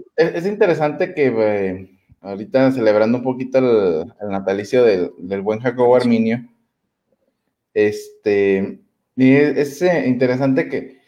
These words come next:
Speaker 1: y yo creo que recordar que muchos de los debates se dan en, dentro de las cuestiones que se fraguaban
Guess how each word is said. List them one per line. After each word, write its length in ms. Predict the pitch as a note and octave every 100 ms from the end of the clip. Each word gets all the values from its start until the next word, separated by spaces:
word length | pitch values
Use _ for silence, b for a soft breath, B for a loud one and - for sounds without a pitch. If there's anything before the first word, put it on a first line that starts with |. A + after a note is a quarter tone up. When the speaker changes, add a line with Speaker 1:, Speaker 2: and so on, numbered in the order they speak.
| b
Speaker 1:
y 180 | - C3
yo 120 | C3+
creo 140 | D#3+ D#3+
que 100 | E3
recordar 420 | E3 C#3+ C3 C3+
que 80 | D#3
muchos 300 | D#3 E3+ E3
de 60 |
los 120 | C#3+ B2
debates 580 | A#2+ B2+ D3+ D3+ - -
se 160 | B2
dan 200 | A#2 B2+
en, 120 | D3 D3
dentro 280 | C3 A#2+
de 80 | A2+
las 160 | A2+ A2
cuestiones 480 | A2+ - A#2+ C3+ C3
que 100 | C3+
se 140 | B2
fraguaban 800 | A2 G2+ G#2 G#2+ A2 B2 B2